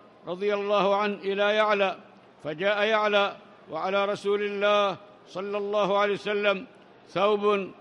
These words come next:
قد أظل به، فأدخل رأسه،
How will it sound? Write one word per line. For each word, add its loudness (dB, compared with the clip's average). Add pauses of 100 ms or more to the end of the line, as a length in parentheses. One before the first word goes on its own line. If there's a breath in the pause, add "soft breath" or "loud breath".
(220)
قد -4
أظل 0
به، 0 (760)
فأدخل -4
رأسه، 0